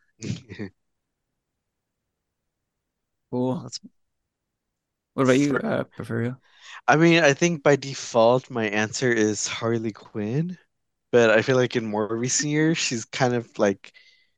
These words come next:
Speaker 1: been, I mean, I don't know, correct me if I'm wrong, but, like, I feel like she's, like, strayed away from, like, a, being a Batman villain. It just kinda did her
Speaker 2: Mm-hmm.
Speaker 1: own thing.
Speaker 2: Yeah.
Speaker 1: But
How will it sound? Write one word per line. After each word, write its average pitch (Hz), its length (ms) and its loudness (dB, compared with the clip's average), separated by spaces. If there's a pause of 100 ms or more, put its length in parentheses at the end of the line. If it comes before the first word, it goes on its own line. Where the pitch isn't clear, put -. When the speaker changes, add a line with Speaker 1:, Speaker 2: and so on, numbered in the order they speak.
(540)
Speaker 1:
been, 117 500 2 (920)
I 135 80 4
mean, 123 460 0
I 98 80 2
don't 107 160 0
know, 95 180 0
correct 127 360 0
me 123 80 -4
if 117 80 -6
I'm 104 140 2
wrong, 95 360 -2
but, 92 260 2 (340)
like, 101 300 0
I 107 60 -2
feel 120 180 0
like 113 180 2
she's, - 480 -6
like, 110 140 0
strayed 107 400 0
away 98 400 0
from, 127 340 -8
like, 110 200 -4 (680)
a, 117 120 0 (200)
being 139 260 -4
a 143 60 0
Batman 160 520 0
villain. 208 600 -4 (180)
It - 100 -14
just - 200 -8
kinda 107 220 -6
did 113 280 0
her 113 100 2
Speaker 2:
Mm-hmm. 113 100 -2
Speaker 1:
own 117 120 -12
thing. 175 360 -2 (580)
Speaker 2:
Yeah. 117 300 4
Speaker 1:
But 104 180 4